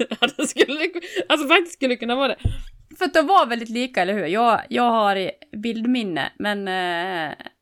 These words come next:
Speaker 2: han känns väldigt lika. Men det kan ju
Speaker 1: Ja.
Speaker 2: bara vara att jag har jättemycket för-, förutfattade meningar och fördomar och tror att alla ser likadana ut som pratar
Speaker 1: Nu,
Speaker 2: sådär.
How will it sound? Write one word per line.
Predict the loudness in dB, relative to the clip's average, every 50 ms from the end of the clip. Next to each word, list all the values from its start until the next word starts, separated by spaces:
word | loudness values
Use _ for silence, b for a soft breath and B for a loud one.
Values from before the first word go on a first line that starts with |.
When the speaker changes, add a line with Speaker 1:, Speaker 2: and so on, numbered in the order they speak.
| _ _ -6
Speaker 2:
han | -2 -2 0 -2 -2
känns | -4 -6 -8 -6 -6
väldigt | -6 -4 -4 -6 -6
lika. | -8 -8 -6 -6 -6 -6 -6 -8
Men | -8 -6 -6
det | -2
kan | 0 0
ju | 0
Speaker 1:
Ja. | 2 2
Speaker 2:
bara | 2 2
vara | 2 0 -2 -2
att | -2 -2
jag | 0 0
har | 0
jättemycket | 0 -2 -2 0 0 0 0 -2 _ _ _ -2 0 0 0 -2 -2 -4 _ -8 -8 -8 -10
för-, | -14 -16 -14 -4
förutfattade | -2 0 0 0 0 -2 -4 -4 -4 -6 -6 -4
meningar | -4 -6 -6 -4 -6 -4 -4 -4 -4 -4
och | -6 -4
fördomar | -4 -4 -2 -2 -4 -4 -4 -4 -4 -4
och | -6 -6
tror | -8 -8
att | -8 -4
alla | -4 -2 -2 -2
ser | -4 -6
likadana | -8 -8 -6 -4 -4 -2 -2 -2 -4 -6
ut | -6 -8
som | -8 -4
pratar | -2 2 2 4
Speaker 1:
Nu, | 4 2
Speaker 2:
sådär. | 2 2